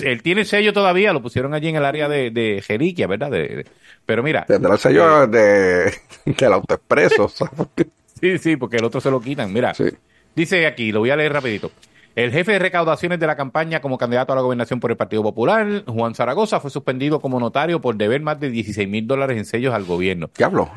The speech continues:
Speaker 2: esos
Speaker 1: Estos
Speaker 2: son los
Speaker 1: se-,
Speaker 2: sellos
Speaker 1: muy
Speaker 2: estos de que uno tiene que comprar
Speaker 1: Sí,
Speaker 2: de
Speaker 1: son de
Speaker 2: cinco
Speaker 1: los de medio
Speaker 2: pesos
Speaker 1: peso, un
Speaker 2: y
Speaker 1: peso y
Speaker 2: cosas
Speaker 1: cinco pesos.
Speaker 2: así.
Speaker 1: El tipo
Speaker 2: Diablo.
Speaker 1: <laughs> No, no, no, no, no.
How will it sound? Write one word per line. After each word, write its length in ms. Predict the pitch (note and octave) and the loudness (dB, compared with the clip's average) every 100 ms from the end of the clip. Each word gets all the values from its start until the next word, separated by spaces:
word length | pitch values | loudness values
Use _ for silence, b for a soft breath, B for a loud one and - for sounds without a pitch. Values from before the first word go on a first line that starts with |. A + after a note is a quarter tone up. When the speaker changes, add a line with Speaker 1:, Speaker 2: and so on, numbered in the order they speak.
| - | -2
Speaker 2:
esos 200 | G2 B2 | 0 2
Speaker 1:
Estos 40 | |
Speaker 2:
son 160 | E3+ E3 | 4 4
los 140 | D3+ | 4
Speaker 1:
se-, 20 | |
Speaker 2:
sellos 260 | D3+ F3 F3 | 6 6 6
Speaker 1:
muy 180 | E3 G#2+ | 4 2
Speaker 2:
estos 60 | |
de 760 | D#3 D3+ C#3+ C3+ B2+ A#2 A2 G#2 | 4 6 8 6 6 6 6 4
que 80 | - | 2
uno 180 | C3 E3 | 4 4
tiene 120 | D#3+ | 4
que 40 | E3 | 2
comprar 240 | C3+ D#3+ | 4 4
Speaker 1:
Sí, 60 | D3+ | 4
Speaker 2:
de 40 | |
Speaker 1:
son 140 | E3 | 4
de 60 | F#3+ | 6
Speaker 2:
cinco 20 | |
Speaker 1:
los 160 | G3+ G3 | 6 8
de 20 | |
medio 380 | F3+ G#3+ G#3 F#3 | 8 8 6 6
Speaker 2:
pesos 0 | |
Speaker 1:
peso, 400 | G3+ A3+ G3 F#3+ | 4 2 2 0
un 80 | F3 | 2
Speaker 2:
y 20 | |
Speaker 1:
peso 280 | G3+ A3+ F#3 | 2 2 2
y 20 | |
Speaker 2:
cosas 240 | D3+ F#3 | 4 6
Speaker 1:
cinco 100 | E3 | 4
pesos. 160 | D#3 F3 | 6 4
Speaker 2:
así. 60 | |
Speaker 1:
El 60 | A3+ | 2
tipo 280 | C3+ - E3 | 2 2 4
Speaker 2:
Diablo. 560 | - G3+ B3+ A#2 A2 - | 4 4 4 4 4 2
Speaker 1:
<laughs> 920 | F#3+ C#3+ G#3+ F#3 - - - F#3+ - | -2 -2 0 0 0 -4 -6 -8 -4
No, 160 | B2+ C#3+ | 0 2
no, 140 | D#3+ | 2
no, 140 | D#3+ | 2
no, 140 | E3+ F3 | 4 4
no. 220 | F3+ C#3 | 4 2